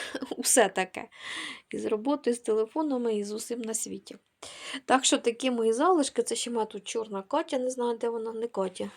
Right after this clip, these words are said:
Що там вона в мене? Валенція. Чи я думала, що це Катя?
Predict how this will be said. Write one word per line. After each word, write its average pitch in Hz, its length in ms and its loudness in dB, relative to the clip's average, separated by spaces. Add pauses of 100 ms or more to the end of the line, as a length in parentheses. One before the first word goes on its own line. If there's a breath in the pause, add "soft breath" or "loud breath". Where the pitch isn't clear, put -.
Що - 140 -10
там 202 200 -6
вона 190 160 -6
в - 20 -8
мене? 202 260 -10 (1200 loud breath)
Валенція. 208 760 0
Чи - 140 -10
я 208 100 -4
думала, 196 300 -6
що 214 120 -10
це 208 140 -14
Катя? 240 360 -12